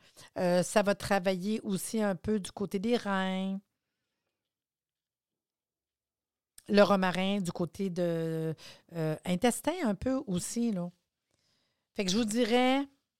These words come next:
si on a jugland, région, bétula, ribes, romarin, on vient travailler à pas mal de niveaux.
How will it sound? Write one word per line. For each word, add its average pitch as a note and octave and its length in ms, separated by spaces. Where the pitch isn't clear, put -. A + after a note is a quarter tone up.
si - 380
on B3 220
a A#3+ 380
jugland, C4 540
région, A3+ 600
bétula, G#3+ 840
ribes, G#3+ 340
romarin, G#3 920
on A#3 260
vient B3 480
travailler G#3+ 1040
à G#3 160
pas A#3+ 180
mal F3+ 480
de D#3+ 100
niveaux. D#3 460